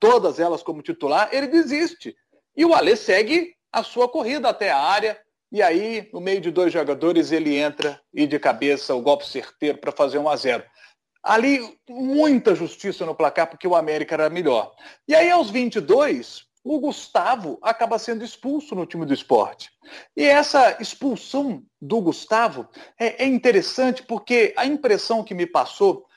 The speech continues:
é que ela é, é uma expulsão, o adversário com vinte e dois do primeiro tempo tem um jogador expulso, é, naturalmente, né, fica, fica uma situação muito boa pro América ali. E aí eu achei que o América relaxou muito no jogo com isso. Relaxou muito.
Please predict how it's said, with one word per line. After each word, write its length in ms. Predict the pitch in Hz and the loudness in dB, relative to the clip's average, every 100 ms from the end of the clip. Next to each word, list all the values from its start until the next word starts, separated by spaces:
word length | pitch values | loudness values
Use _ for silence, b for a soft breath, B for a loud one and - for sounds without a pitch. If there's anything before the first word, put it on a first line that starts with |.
| _ | _
é 120 | - | -4
que 420 | 214 262 254 - - | -2 -2 -6 -6 0
ela 300 | 247 269 - _ - | 2 2 -2 _ -8
é, 260 | 262 - 349 | -8 -2 0
é 40 | |
uma 120 | 330 | 0
expulsão, 540 | 226 - 147 - 214 220 | -2 -4 -4 0 0 0
o 180 | 254 | 0
adversário 640 | 311 190 180 - 156 123 - | 0 2 0 0 0 0 0
com 220 | 190 269 _ _ | -8 -8 _ _
vinte 280 | 147 285 359 | -6 -4 0
e 60 | 254 | 0
dois 520 | 151 156 123 - - | 4 2 2 -6 -12
do 140 | 135 156 | -6 -4
primeiro 320 | 156 151 143 | -2 0 -2
tempo 260 | - 139 - | -2 -6 -4
tem 120 | 254 | -2
um 80 | 185 | 0
jogador 380 | 156 127 131 113 | 2 2 0 -4
expulso, 560 | - 214 180 - - _ B B B | -4 -4 -4 -4 -16 _ B B B
é, 300 | 214 208 - - | 0 2 -2 -6
naturalmente, 1200 | 233 285 294 262 214 165 170 226 190 - - _ - | 0 0 0 2 2 2 -2 -6 -8 -12 -18 _ -6
né, 300 | 185 220 - _ _ _ _ - | -4 -4 -8 _ _ _ _ -10
fica, 580 | 127 - 208 202 - - | -8 -2 0 0 -4 -6
fica 200 | 143 156 | -10 -6
uma 140 | 165 | -6
situação 360 | 165 156 - 208 311 139 71 | -4 -6 -6 -8 -8 -12 -14
muito 380 | - 156 190 | -12 -8 -4
boa 400 | 180 175 277 196 | 2 6 8 6
pro 160 | - 143 | 4 0
América 460 | 127 135 123 - 117 | 0 0 -2 -4 -6
ali. 260 | 107 - _ b b - | -6 -12 _ b b -4
E 100 | 262 | 0
aí 160 | 262 | 0
eu 120 | 269 | 0
achei 240 | 240 - 240 | 0 -2 -4
que 80 | 240 | -2
o 60 | |
América 320 | 220 220 220 | -2 -2 -2
relaxou 480 | 208 220 202 - 269 | 2 4 2 -2 -8
muito 340 | 214 226 220 165 | -4 -6 -6 -6
no 100 | 131 | -6
jogo 280 | 139 127 | -4 -4
com 160 | - 117 | -6 -6
isso. 300 | 101 - - | -8 -12 -6
Relaxou 380 | 220 226 - 240 | 0 0 0 -4
muito. 440 | 196 214 185 - | 0 0 -2 -6